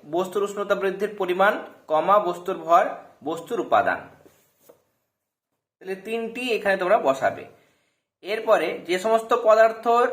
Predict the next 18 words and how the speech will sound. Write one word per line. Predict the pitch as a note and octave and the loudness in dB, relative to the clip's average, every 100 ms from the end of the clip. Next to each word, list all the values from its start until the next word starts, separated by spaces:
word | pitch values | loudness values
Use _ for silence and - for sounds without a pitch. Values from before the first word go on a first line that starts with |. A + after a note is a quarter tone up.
| - | -6
রাসায়নিক | - D3 D#3+ - G#3+ A3 A#3+ G3+ | 0 4 4 2 2 2 -2 -4
বিক্রিয়ার | F3+ F3+ G3 G3+ | -10 -10 0 0
বেগ | - F3+ F#3+ D#3 | 2 -2 -2 0
বাড়ায় | C#3 C#3+ F#3 | 2 4 2
তাদের | F#3 F#3+ | -2 -6
কি | F#3+ | 2
বলা | F#3+ F#3+ | 2 4
হয়? | F#3+ A3+ | 2 0
তাদের | B3 C3 C#3 | 2 0 2
বলা | C3 B2+ | 2 4
হয় | C#3 F3 - - | 4 2 0 -8
অনুঘটক। | E3 E3+ G#3+ F#3 D3 A#2+ D#3 - - - _ _ _ _ _ _ _ | -4 0 2 0 0 0 0 -4 -10 -20 _ _ _ _ _ _ _
কেমন? | A#3+ G#3 | -6 -4
অনুঘটক | A#2 B2 D#3 D3 D#3 G3+ F3 | -4 -4 -4 0 2 0 2
বা | D#3+ D#3+ | 2 2
ক্যাটালিস্ট | D#3+ F3 D#3+ F#3+ A3 B3 - - | 2 0 2 2 0 -4 -8 -16
বলা | C3+ A2+ G#2+ | 0 2 2
হয়। | G#2+ - | 0 -6